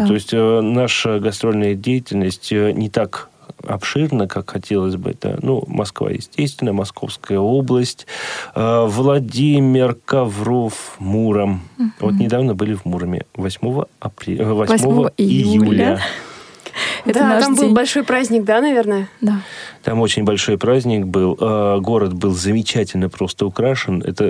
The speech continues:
Speaker 1: э, город практически превращается, э, так скажем,
Speaker 2: В
Speaker 1: в ска-,
Speaker 2: сказку.
Speaker 1: э, в сказку Руси. То есть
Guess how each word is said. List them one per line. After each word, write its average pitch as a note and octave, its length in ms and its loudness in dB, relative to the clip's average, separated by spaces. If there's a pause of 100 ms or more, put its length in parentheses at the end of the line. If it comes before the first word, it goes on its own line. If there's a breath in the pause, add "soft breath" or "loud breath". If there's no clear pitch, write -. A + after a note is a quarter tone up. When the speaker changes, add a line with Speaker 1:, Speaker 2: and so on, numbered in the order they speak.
Speaker 1:
э, G2 420 -2
город A2 380 0
практически G2 480 -6
превращается, G2+ 800 0 (480 loud breath)
э, G#2 560 0
так G2+ 180 -6
скажем, A#2+ 520 0 (720)
Speaker 2:
В - 60 -14
Speaker 1:
в - 40 -
ска-, - 160 -2
Speaker 2:
сказку. C#3+ 340 0
Speaker 1:
э, A2+ 240 0
в - 120 -6
сказку A2+ 760 0
Руси. A2+ 440 0
То G2+ 120 -2
есть F#2+ 120 -4